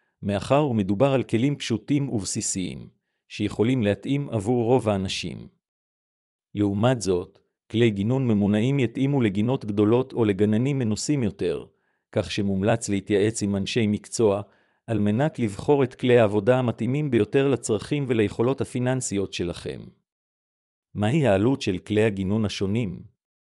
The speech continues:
העלות של כלי הגינון משתנה כמובן בהתאם לסוג ולאופי הכלים, כך שלמשל מזמרה פשוטה יכולה לעלות בין עשר שמונים שך, בהתאם לאיכות, לעמידות ולמיתוג שלה.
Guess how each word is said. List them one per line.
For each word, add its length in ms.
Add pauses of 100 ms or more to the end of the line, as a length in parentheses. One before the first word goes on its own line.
(500)
העלות 380
של 160
כלי 260
הגינון 380
משתנה 380
כמובן 560
בהתאם 400
לסוג 360
ולאופי 480
הכלים, 520 (480)
כך 180
שלמשל 580
מזמרה 540
פשוטה 440
יכולה 440
לעלות 400
בין 200
עשר 420
שמונים 500
שך, 440 (340)
בהתאם 440
לאיכות, 600 (400)
לעמידות 600
ולמיתוג 560
שלה. 360